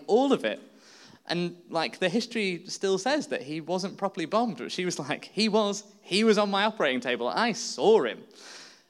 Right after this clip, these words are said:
Throughout my, all these interviews and all these people that I was meeting, I had to discern who was telling the truth. Were they just making it up? Were they, were they embellishing? Had memory changed over the years?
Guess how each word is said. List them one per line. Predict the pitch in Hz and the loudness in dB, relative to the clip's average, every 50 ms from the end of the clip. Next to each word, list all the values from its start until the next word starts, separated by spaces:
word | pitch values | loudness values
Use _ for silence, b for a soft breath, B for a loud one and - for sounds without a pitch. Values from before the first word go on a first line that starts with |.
| B B B _ _ _ _ _ | B B B _ _ _ _ _
Throughout | - 233 226 240 254 269 269 202 - | 0 2 4 4 4 2 0 0 -2
my, | 190 202 - | -2 -2 0
all | - 196 202 208 | 2 4 4 4
these | 208 202 190 190 175 - | 4 2 0 0 0 -2
interviews | 180 180 175 - - 107 104 - - 107 131 123 - | -2 -4 -4 -6 -8 -8 -8 -8 -8 -8 -8 -10 -10
and | - - 147 | -10 -6 -4
all | 151 165 165 | -2 -2 -2
these | 156 165 156 143 | -2 -2 -4 -4
people | - - 175 175 175 160 | -6 -6 -6 -6 -4 -4
that | 143 101 | -4 -4
I | |
was | 135 - | -4 -6
meeting, | 147 143 151 143 - 113 110 110 | -6 -8 -10 -10 -10 -10 -10 -6
I | - - 160 175 | -2 0 0 2
had | 190 220 214 220 | 2 0 -2 -2
to | 196 | -4
discern | 165 170 - - 190 156 123 101 107 123 156 185 175 b b b b b b b b b b b b b _ _ _ | -6 -6 -6 -4 -4 -4 -4 -4 -4 -6 -6 -8 -10 b b b b b b b b b b b b b _ _ _
who | - 156 196 240 | -2 0 2 4
was | 277 330 - | 2 2 0
telling | - - 277 349 359 | 0 0 0 2 0
the | 339 339 | -2 -2
truth. | - - 359 415 370 - - - - - - - - _ | 0 2 4 4 4 2 0 -8 -14 -20 -20 -20 -20 _
Were | - - 180 208 208 | -8 -2 0 2 4
they | 196 196 190 190 | 4 4 2 2
just | - 190 185 - - | 0 -4 -8 -8 -6
making | 147 143 151 147 - 123 | -4 -4 -4 -2 -2 -2
it | 120 - | 0 0
up? | - 262 254 - - _ _ _ _ - | -2 -2 -4 -8 -20 _ _ _ _ -8
Were | 147 139 139 131 123 | -2 0 2 2 2
they, | 110 117 110 110 107 107 107 107 107 - - - - - - | 0 -2 -4 -4 -4 -6 -6 -8 -10 -12 -12 -16 -18 -12 -6
were | - 123 | -4 -2
they | 113 113 113 113 | 0 0 0 -2
embellishing? | 117 120 - 165 185 202 190 196 - 202 196 190 | -2 -4 -2 -2 0 0 -2 -2 -2 -4 -4 -4
Had | 170 143 151 139 131 139 | -4 -4 -2 -4 -2 -4
memory | 147 156 170 180 190 196 202 202 196 196 190 185 | -6 -6 -2 0 0 2 2 0 0 0 -2 -2
changed | 180 185 180 165 170 175 190 202 208 208 208 185 - | -2 -4 -4 -2 -2 0 0 0 0 0 -2 -2 -4
over | - - 151 160 165 156 160 | -4 -2 -2 -2 -2 -4 -4
the | - 151 | -6 -4
years? | 135 135 131 135 147 185 202 220 | -4 -2 0 0 0 0 0 -2